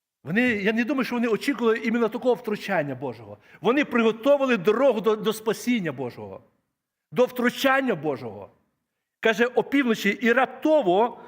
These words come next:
стався великий землетрус. Аж порушилися основи в'язниці. І враз,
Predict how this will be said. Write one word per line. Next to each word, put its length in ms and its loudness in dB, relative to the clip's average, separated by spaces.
стався 480 0
великий 500 0
землетрус. 720 -4
Аж 260 2
порушилися 720 2
основи 520 0
в'язниці. 800 0
І 100 2
враз, 640 2